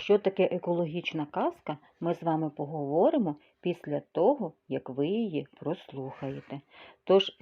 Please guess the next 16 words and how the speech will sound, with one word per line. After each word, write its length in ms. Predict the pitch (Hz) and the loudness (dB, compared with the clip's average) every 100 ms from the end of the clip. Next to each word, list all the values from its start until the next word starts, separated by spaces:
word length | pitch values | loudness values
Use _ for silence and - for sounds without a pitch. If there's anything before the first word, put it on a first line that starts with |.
| - | -2
сідайте 560 | 185 165 151 147 143 | 0 4 2 0 -6
зручно 640 | 135 143 185 339 - 190 151 _ _ | -8 -4 -2 -2 -4 -8 -12 _ _
і 120 | - | -14
слухайте 760 | 156 - 156 247 247 220 - 175 - _ | -14 -8 -2 0 -2 -4 -6 -10 -14 _
уважно. 680 | 175 180 127 123 143 175 156 - _ _ _ _ _ _ _ _ _ _ _ _ _ _ - _ _ | -10 -6 -4 -4 -8 -12 -14 -18 _ _ _ _ _ _ _ _ _ _ _ _ _ _ -20 _ _
Казка 420 | - 185 240 - | 2 4 4 4
називається 960 | 269 254 233 233 220 214 208 208 - 190 - _ - | 4 4 4 2 4 2 0 -2 -4 -4 -6 _ -14
«Дві 440 | 143 139 175 269 - _ | -10 -2 0 0 -2 _
берізки». 760 | 151 185 190 147 127 _ - 151 _ _ _ _ - _ - | 4 6 6 0 -4 _ -20 -20 _ _ _ _ -20 _ -6
Жили 400 | 151 165 240 349 | 0 4 6 6
були 340 | 277 240 226 | 6 6 6
в 20 | |
міському 600 | 190 170 - - 175 160 | 4 0 -4 -2 0 0
парку 460 | 151 180 302 339 - | 2 2 2 0 -2
дві 220 | - 220 | 0 -2
подружки, 800 | - 269 170 156 147 - - 160 | 0 0 0 -2 -4 -10 -14 -18